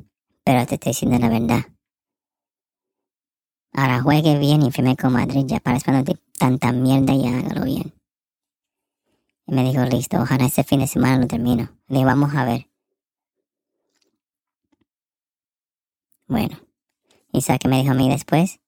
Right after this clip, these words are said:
Me dio el dedo, el dedo, me dijo el "fuck you", así, como en el, con el dedo, pero en broma, como diciéndome que sí, todo va a estar bien.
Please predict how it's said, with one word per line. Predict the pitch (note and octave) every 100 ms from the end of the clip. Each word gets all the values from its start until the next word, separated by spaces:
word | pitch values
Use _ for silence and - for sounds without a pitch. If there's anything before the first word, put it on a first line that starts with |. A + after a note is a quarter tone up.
| _ _ _ _ _ _ _ -
Me | C#3+
dio | - B2+
el | B2+
dedo, | C3+ B2+ C3 -
el | - A#2+
dedo, | B2+ C3 C3+ C3+ B2+ C3 -
me | A#2+
dijo | B2+ C#3
el | C3
"fuck | - E3 E3
you", | - E3+
así, | F3 D3+ F3 F#3
como | - C3+
en | C3+
el, | C3 - E3 - _ _ _ _ _ _
con | -
el | C3 A#2+
dedo, | B2 C#3+ G3 A3 _ _ _ _ _ _
pero | - D3
en | B2+
broma, | B2 D#3+ C3+ A#2+ - _ _ _ -
como | C3
diciéndome | B2+ - C3 C3
que | B2+ C#3
sí, | - B2+ C3 - _ -
todo | F3+ A#2
va |
a | B2+
estar | - -
bien. | - -